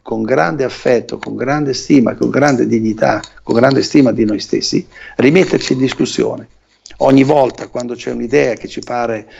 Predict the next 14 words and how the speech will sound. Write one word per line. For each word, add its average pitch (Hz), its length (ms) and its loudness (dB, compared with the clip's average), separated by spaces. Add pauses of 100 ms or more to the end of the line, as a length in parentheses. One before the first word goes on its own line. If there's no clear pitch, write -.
(180)
di - 280 -10
una 110 180 2
forte - 340 2
convinzione, 123 680 0
eccetera, 160 500 -4 (380)
cerchiamo 147 580 0
di 113 100 -12
confrontarci 135 560 -10
con 131 160 -4
gli 131 80 -2
altri 156 320 -2
con 127 160 -8
spirito 147 640 -2
critico, 160 880 2